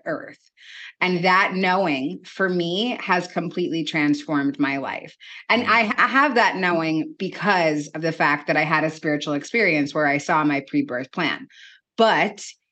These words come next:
Speaker 1: even if I didn't have my spiritual experience and I just happened upon this information, and there is information out there. Adam just talked about it. Uh, Robert Schwartz, Michael Newton, you know, these are, like, the grandfathers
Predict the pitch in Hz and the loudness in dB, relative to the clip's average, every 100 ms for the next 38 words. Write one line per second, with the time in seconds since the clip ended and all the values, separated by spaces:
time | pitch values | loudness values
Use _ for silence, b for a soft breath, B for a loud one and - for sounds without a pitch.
0 | _ - 233 277 339 320 302 190 170 151 | _ -2 2 4 6 4 4 2 0 0
1 | 190 208 196 147 139 113 139 180 - _ | 0 2 -2 -2 -2 -2 -4 -6 -14 _
2 | - 180 160 180 - 170 151 156 151 - | -4 0 0 -2 -2 0 0 -2 -6 -6
3 | 156 131 110 110 127 156 - 175 175 180 | -4 -4 -4 -6 -8 -6 -4 -2 0 0
4 | 226 226 - _ - - 170 165 160 131 | -2 -4 -16 _ -12 0 0 2 0 0
5 | 135 147 170 - 170 156 151 156 - 165 | -2 -4 -6 -2 0 2 0 -2 -6 -6
6 | 165 160 156 156 156 185 226 247 247 262 | -2 -2 -2 -2 -2 0 2 2 2 2
7 | 269 220 226 220 226 226 180 147 156 139 | 0 -2 -2 0 0 0 -2 -2 -2 -2
8 | B B B - 185 208 208 208 208 208 | B B B 0 2 2 0 0 2 2
9 | 202 202 185 185 190 180 175 _ _ _ | 2 2 2 4 2 2 -2 _ _ _
10 | 160 160 156 160 151 147 - - 240 226 | 0 0 2 2 2 -2 -4 2 4 6
11 | 220 214 185 165 160 160 208 220 196 196 | 4 0 -2 -2 -2 0 0 0 0 0
12 | 196 185 - 196 170 175 226 214 190 170 | -2 -4 -4 -2 -2 0 2 2 4 2
13 | 156 - 156 147 170 185 180 175 175 170 | 0 -2 -4 -4 0 2 4 2 0 0
14 | 185 170 165 165 156 151 | 2 4 2 0 -2 -4